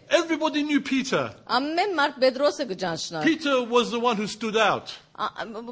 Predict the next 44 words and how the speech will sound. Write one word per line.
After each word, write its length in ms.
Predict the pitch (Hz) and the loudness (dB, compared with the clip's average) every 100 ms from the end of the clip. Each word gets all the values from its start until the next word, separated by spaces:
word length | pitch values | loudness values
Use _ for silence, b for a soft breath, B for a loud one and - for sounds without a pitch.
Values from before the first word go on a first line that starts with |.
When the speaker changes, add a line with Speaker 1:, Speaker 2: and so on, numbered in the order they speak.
| 233 233 220 208 - | -12 -14 -14 -14 2
Speaker 2:
Պետրոսն 460 | 277 277 403 - 247 | 4 6 2 2 0
է, 20 | |
որ 100 | 208 175 | 0 0
գերեվար 400 | 190 180 180 180 | 2 2 2 2
ամեն 340 | 190 208 208 180 | 2 2 0 2
տեղ։ 220 | 160 160 | 0 4
Speaker 1:
Andrew 300 | 330 320 302 277 | 4 4 0 0
was 140 | 247 | 2
always 300 | 269 269 226 | 2 2 0
in 80 | 226 | 0
the 80 | 226 | 0
background. 720 | 247 233 214 185 135 120 - - | -2 -4 -2 -2 -2 -6 -10 2
Speaker 2:
Անդրու 380 | 240 262 294 320 | 4 4 2 0
միշտ 300 | 330 370 - 262 277 | 0 -2 -2 0 2
հետևը 340 | 247 285 254 | 4 4 4
մնացած 540 | 190 165 160 170 151 160 | 0 -2 -2 -4 -4 0
էր։ 60 | 254 | 4
Speaker 1:
And 380 | 285 277 214 - - - - | 4 2 -8 -14 -16 -8 0
Andrew 220 | 311 302 277 | 2 2 0
has 220 | 226 - | 0 -2
lived 300 | 294 302 - | -2 -2 0
with 180 | 254 254 | -4 0
Peter 280 | 269 269 240 | 0 0 2
all 120 | 240 | 2
his 220 | 208 180 | 2 2
life. 480 | 220 202 123 - - - | 6 6 4 -4 -14 -2
Speaker 2:
Անդրուն 380 | 233 262 349 294 | 0 0 -2 -2
ամբողջ 400 | 277 269 381 - 277 | -2 0 -4 -2 -4
կյանքի 260 | 277 320 294 | -4 -4 -4
մեջ 180 | 285 269 | -4 -2
Պետրոսի 400 | 269 247 269 277 294 | -2 0 -2 0 -2
հետ 100 | 233 240 | 0 0
ապրած 320 | 170 175 190 254 | -2 -4 -4 0
էր։ 100 | 269 | 4
Speaker 1:
And 140 | 269 | 6
he 100 | 269 | 6
knew 320 | 277 320 294 233 | 6 4 4 4
that 140 | 220 | 4
after 360 | 254 277 269 226 | 6 6 6 0
he 80 | |
brought 260 | 208 240 233 | 2 0 0
Peter 240 | 247 247 | -4 -6
to 140 | 208 - | -8 0
Christ, 500 | 240 254 269 - | 4 6 4 2